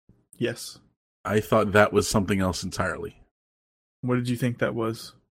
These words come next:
Speaker 2: Like, where you eat things and it's, like, prepared, like, a crazy way.
Speaker 1: It's deconstructed?
Speaker 2: Sure.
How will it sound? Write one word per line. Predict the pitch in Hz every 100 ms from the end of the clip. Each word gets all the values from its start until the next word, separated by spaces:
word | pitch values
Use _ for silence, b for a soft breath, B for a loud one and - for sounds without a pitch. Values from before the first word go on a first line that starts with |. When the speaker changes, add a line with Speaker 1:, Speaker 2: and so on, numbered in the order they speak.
| _ -
Speaker 2:
Like, | 98 101 95 - - _ _ _ - _ _ _ _ -
where | 107
you | 101 104 104 -
eat | 120 117 -
things | 117 107 107 104 101 104 - - -
and | - 101
it's, | 98 -
like, | 101 -
prepared, | - - 110 104 98
like, | 98 92
a | 95
crazy | - 107 95
way. | 95 98 98 95 95 - - _ -
Speaker 1:
It's | 127 117
deconstructed? | 120 147 147 135 - 143 - 165 185 _ _ _ _ _ - _ _ _ _ _ _ _ _ _
Speaker 2:
Sure. | - - 101 - -